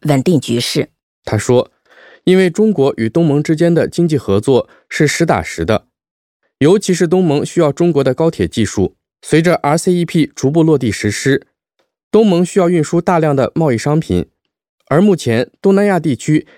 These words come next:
Speaker 2: 依然是窄轨铁路比较多，难以承载大量贸易。比如，中国和印尼间合作的雅万高铁即将通车就是一个范例。此前，越南高层也释放出明确信号，即对华关系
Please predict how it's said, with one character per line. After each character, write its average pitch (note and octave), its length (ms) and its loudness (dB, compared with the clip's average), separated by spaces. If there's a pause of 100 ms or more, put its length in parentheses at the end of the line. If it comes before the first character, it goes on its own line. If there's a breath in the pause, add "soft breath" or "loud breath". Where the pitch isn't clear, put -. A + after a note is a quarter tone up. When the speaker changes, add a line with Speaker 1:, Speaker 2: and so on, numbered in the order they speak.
Speaker 2:
依 F3+ 120 2
然 E3 160 2
是 D#3 180 -2
窄 C3+ 200 0
轨 E3 140 0
铁 G#2+ 180 -2
路 G#2 120 0
比 F2 120 -10
较 F2+ 160 -2
多， A#2+ 340 0 (480)
难 E3 200 2
以 D3 80 0
承 B2 220 -2
载 D#3 280 -2
大 E3 140 0
量 D3+ 160 0
贸 C3 200 0
易。 F2+ 220 -6 (340)
比 A2+ 120 0
如， G#2+ 360 2 (260 soft breath)
中 G#3+ 220 2
国 D#3 100 2
和 E3 140 -2
印 F3 160 0
尼 A#2+ 100 0
间 D#3 240 0
合 A#2 180 -2
作 C#3+ 140 0
的 C3 200 0
雅 G2 160 0
万 B2 160 -2
高 D#3+ 180 0
铁 G2+ 220 -2
即 F#2+ 180 -8
将 A#2 160 0
通 C3 220 -2
车 C#3+ 360 0
就 D3 160 -2
是 A#2 140 -2
一 G#2 80 0
个 A#2+ 80 0
范 A#2 240 0
例。 G2+ 220 -2 (420)
此 - 180 -6
前， G#2+ 320 -2 (100)
越 G3 120 2
南 D#3+ 160 0
高 F3+ 160 0
层 C3+ 260 -2
也 A2 140 0
释 C#3+ 160 -4
放 C#3+ 180 -2
出 D#3 120 -2
明 A2+ 160 0
确 B2+ 160 -2
信 A2 200 -2
号， G2 320 -2 (480)
即 D#3 200 0
对 F3+ 160 2
华 C#3 180 -2
关 F3 240 0
系 - 320 -4